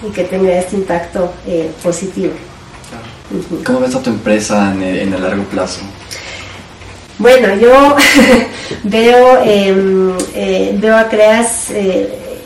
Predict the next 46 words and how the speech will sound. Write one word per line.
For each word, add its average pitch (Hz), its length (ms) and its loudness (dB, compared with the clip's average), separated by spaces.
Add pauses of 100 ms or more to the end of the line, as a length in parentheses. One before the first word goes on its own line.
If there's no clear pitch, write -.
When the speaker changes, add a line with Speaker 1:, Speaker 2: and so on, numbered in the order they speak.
(280)
Speaker 1:
de, 202 480 -2
este 220 180 -2
del 220 160 2
último 208 320 0
año 214 300 0
que 214 80 -4
tenemos 190 380 -2
para 190 180 -2
invertir 180 400 0
el 208 120 -2
capital 185 520 -4
de 190 80 -2
este 190 160 -6
primer 185 340 -4
fondo 196 320 -2
piloto, 180 420 -4 (540)
eh, 180 400 2
y 196 260 2
el, 190 120 4 (100)
el 190 140 2
objetivo 196 460 -2
es 196 80 -4
tener 196 220 0
un 202 120 -2
segundo 202 440 -2
fondo, 208 460 0 (840)
eh, 185 260 -2
con 185 120 0
una 196 200 0
visión 196 320 -2
ya 202 120 0
más 196 260 -2
regional, 190 540 -4 (500)
em, 175 640 2
donde 180 240 0
puede 190 200 -2
invertir 190 480 0
no 190 100 -4
solo 185 200 -6
en 190 140 2
empresas 185 480 -4
en 185 100 -2
Ecuador, 208 480 0
sino 214 280 -4
en 185 100 -2
empresas 190 540 -2